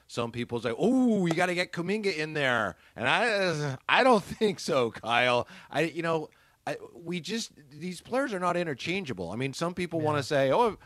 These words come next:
Speaker 1: if Lee's out, put Kuminga in there." It's like, they're not even the same type of player. Uh, I just think it would be a lot to ask. We won't spend a lot of time on it 'cause I don't think it's gonna happen.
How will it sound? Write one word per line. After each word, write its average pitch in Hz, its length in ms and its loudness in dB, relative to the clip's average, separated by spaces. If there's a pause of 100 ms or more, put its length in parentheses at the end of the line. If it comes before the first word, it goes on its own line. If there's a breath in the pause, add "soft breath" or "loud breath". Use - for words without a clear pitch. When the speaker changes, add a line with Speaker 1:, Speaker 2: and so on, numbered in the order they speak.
(140 loud breath)
Speaker 1:
if 131 280 -6
Lee's 151 380 -2
out, 180 340 6
put 165 200 -6
Kuminga 285 300 -4
in 156 180 -2
there." 123 140 0
It's 104 100 -8
like, 113 200 -8
they're 165 220 -2
not 202 320 -4
even 185 240 -8
the 139 80 -8
same 170 260 -8
type 156 240 -2
of 123 120 -14
player. 165 420 -2 (300 loud breath)
Uh, 147 260 4
I 143 120 4
just 185 240 -4
think 202 180 0
it 180 40 0
would 160 100 0
be 156 100 -2
a 143 60 2
lot 127 340 4
to 139 120 -6
ask. 104 360 0
We 143 100 -2
won't 160 200 -2
spend 156 180 2
a 143 40 0
lot 143 140 4
of 104 60 -6
time 127 240 2
on 143 120 2
it 147 120 -2
'cause 104 100 -10
I 110 80 0
don't 123 100 -2
think 131 140 -2
it's 120 80 -6
gonna 117 220 -2
happen. 120 480 2